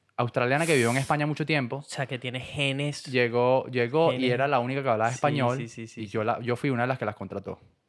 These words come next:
Speaker 1: Ella llegó, yo estaba trabajando un día, me entró, me dio su C V y yo, "Verga, ¿dónde está? Qué bueno y tal, no sé qué". Y de repente veo, "Habla español".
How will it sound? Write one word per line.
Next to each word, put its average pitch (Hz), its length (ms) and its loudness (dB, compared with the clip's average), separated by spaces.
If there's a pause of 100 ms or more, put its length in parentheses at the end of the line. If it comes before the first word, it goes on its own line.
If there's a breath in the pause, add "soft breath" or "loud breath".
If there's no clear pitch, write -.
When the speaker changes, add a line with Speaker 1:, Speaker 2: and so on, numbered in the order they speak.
(460 soft breath)
Speaker 1:
Ella 104 120 -4
llegó, 117 220 0
yo 110 80 -2
estaba 123 180 0
trabajando 120 320 -4
un 151 60 -4
día, 160 160 0
me 131 80 -4
entró, 110 220 -4
me 110 120 -4
dio 104 140 -4
su - 100 -10
C 160 160 -4
V 160 260 -2 (380 soft breath)
y 110 120 -8
yo, 104 340 -4
"Verga, 160 260 -8
¿dónde 180 160 -10
está? 165 300 -10
Qué - 80 -8
bueno 165 280 0
y 151 40 0
tal, 175 160 -4
no 156 40 -6
sé 156 100 -10
qué". 190 80 -6
Y 175 40 -2
de 151 60 -2
repente 120 260 -2
veo, 139 140 2
"Habla 123 180 2
español". 117 440 -2